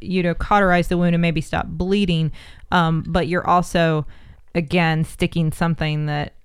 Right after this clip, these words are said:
well, part of it is hot, not all of it is. Part of it is just, like,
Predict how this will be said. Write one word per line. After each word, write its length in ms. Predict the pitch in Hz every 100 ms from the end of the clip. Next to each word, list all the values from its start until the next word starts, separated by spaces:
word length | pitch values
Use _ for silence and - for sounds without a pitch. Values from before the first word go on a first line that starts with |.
| - -
well, 160 | 185 170
part 280 | - 190 180
of 80 | 165
it 100 | 160
is 220 | 156 -
hot, 600 | - - 175 147 - - - -
not 180 | 160 151
all 180 | 165 175
of 100 | 147
it 80 | 147
is. 380 | 143 147 -
Part 240 | - 165 156
of 80 | 147
it 100 | 147
is 80 | 147
just, 260 | 147 143
like, 320 | 151 139 -